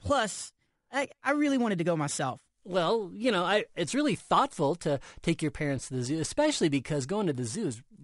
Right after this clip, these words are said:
Speaker 2: really expensive.
Speaker 1: You're not kidding, Jesse. I had no idea the zoo costs twelve dollars a person. Twelve dollars a person. That's like a hundred dollars for three of us. You know, for that much money, I expected the animals to do more than just sit there. For a hundred dollars,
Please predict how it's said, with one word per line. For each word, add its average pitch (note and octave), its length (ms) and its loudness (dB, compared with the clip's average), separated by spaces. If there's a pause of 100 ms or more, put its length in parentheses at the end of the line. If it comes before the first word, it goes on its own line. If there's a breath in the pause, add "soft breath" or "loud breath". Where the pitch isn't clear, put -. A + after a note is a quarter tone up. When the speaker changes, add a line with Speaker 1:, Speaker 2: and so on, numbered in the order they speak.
(260)
Speaker 2:
really E3+ 320 0
expensive. A#2+ 640 -4 (140)
Speaker 1:
You're B3+ 240 2
not G4 180 2
kidding, C#4 340 2
Jesse. F#3+ 380 0
I D4 200 2
had F4+ 220 2
no C4 340 2
idea G#3+ 500 2
the F3 120 0
zoo G3 340 0
costs F#3+ 360 -2
twelve D4 380 0
dollars B3+ 460 0 (260)
a G#3+ 60 -2
person. F#3+ 520 0 (280)
Twelve F4 340 2
dollars D#4 300 2
a C#4+ 80 -2
person. B3+ 340 0 (220 soft breath)
That's D#4+ 180 0
like D#4+ 160 2
a A#3 80 -2
hundred D4+ 380 0
dollars C4 320 2
for G#3 120 -8
three C4 360 -2
of D#3+ 120 0
us. B2+ 200 -12 (360 soft breath)
You C#4 120 0
know, A#3 100 2
for - 160 -4
that E4 160 2
much F#4 180 0
money, D4+ 280 2
I C4+ 80 2
expected C#4 420 -4
the A#3 60 2
animals A#3+ 400 2
to G#3 80 -2
do G3 200 2
more A3 220 2
than F#3 140 0
just E3 180 0
sit - 340 -2
there. C3+ 220 0
For - 160 0
a C4 60 4
hundred E4 260 0
dollars, A#3 400 2